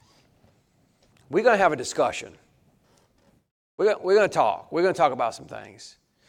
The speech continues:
You come, you come, you come to my house and you break into my house and you try to harm my family,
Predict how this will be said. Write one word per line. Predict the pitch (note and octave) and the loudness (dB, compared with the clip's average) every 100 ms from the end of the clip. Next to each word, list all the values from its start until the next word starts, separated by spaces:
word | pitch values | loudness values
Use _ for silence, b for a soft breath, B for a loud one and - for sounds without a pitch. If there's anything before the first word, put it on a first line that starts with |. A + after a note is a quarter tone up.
| b b - | b b -4
You | F3+ A#3+ | -2 0
come, | - C4+ G3+ | 2 2 2
you | G#3+ | -2
come, | A#3+ B3+ C4+ A3+ F#3 b b | 0 4 4 4 -2 b b
you | F#3+ C4 | 0 0
come | - C#4 B3+ | 4 4 6
to | A#3+ | 6
my | A3+ A#3 | 6 6
house | G3+ A3 A#3 - | 4 4 4 4
and | F#3 | 2
you | F#3 A3 | 2 2
break | D#3+ A3+ A3+ | 8 8 8
into | G#3 | 6
my | G3 G3 | 6 6
house | G3 G#3+ A3 - | 6 4 2 2
and | F3+ | 0
you | F#3 | 0
try | - G#3+ | 6 8
to | F3 | 8
harm | F3 G3+ | 6 2
my | G3 F#3+ | 4 2
family, | G#3 G#3 G#3 A3 | 2 0 2 0